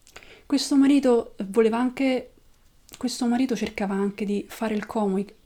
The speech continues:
questo marito cercava anche di fare il comico, ma senza successo, tant'è che chi le,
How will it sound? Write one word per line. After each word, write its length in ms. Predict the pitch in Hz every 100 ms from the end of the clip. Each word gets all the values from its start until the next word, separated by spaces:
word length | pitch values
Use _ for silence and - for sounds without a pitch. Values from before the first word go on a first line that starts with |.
| -
questo 280 | - - 247
marito 320 | 233 254 226
cercava 380 | 185 190 208 190
anche 240 | 202 202
di 180 | 196 196 -
fare 300 | - 240 214
il 120 | -
comico, 380 | - 196 190 226
ma 100 | 247
senza 300 | - 277 208
successo, 580 | 185 - 202 196 -
tant'è 340 | 196 196 262 254 - - -
che 140 | -
chi 240 | - 220 208
le, 360 | 190 185 -